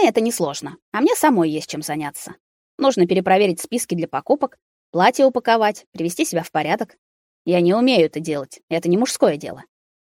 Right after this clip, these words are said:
Даже в другом мире слышу эти слова. Интересно, с чего кто-то вообще решил, что готовка сугубо женское дело? Хотя в нашем мире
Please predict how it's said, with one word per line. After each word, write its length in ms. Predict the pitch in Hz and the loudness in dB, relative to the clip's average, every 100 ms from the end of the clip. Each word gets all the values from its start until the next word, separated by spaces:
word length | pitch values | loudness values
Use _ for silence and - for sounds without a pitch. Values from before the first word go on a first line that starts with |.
| _ _ | _ _
Даже 240 | - 285 262 | 0 2 4
в 20 | |
другом 340 | 220 226 214 | 4 4 4
мире 200 | 170 294 | 4 2
слышу 340 | 285 170 175 170 | 0 -2 -2 -2
эти 140 | 165 | -2
слова. 400 | 165 175 160 151 - _ _ | -4 -4 -4 -6 -14 _ _
Интересно, 540 | 233 269 277 165 - - _ - | -2 2 2 0 -4 -14 _ -20
с 20 | |
чего 220 | - 294 320 | -6 -2 0
кто-то 260 | - 339 | 0 2
вообще 260 | 202 - 214 | 0 2 0
решил, 260 | 226 339 | 0 0
что 180 | 370 - | -2 0
готовка 480 | 175 175 311 - - _ | -2 0 0 -2 -10 _
сугубо 380 | - 175 220 262 | -6 -2 0 0
женское 400 | 180 190 190 196 | 0 -2 -4 -4
дело? 300 | 160 139 - _ _ _ _ | -6 -10 -16 _ _ _ _
Хотя 220 | 220 440 | 0 2
в 40 | 311 | 4
нашем 320 | 311 233 196 | 2 2 2
мире 300 | 277 349 | 2 2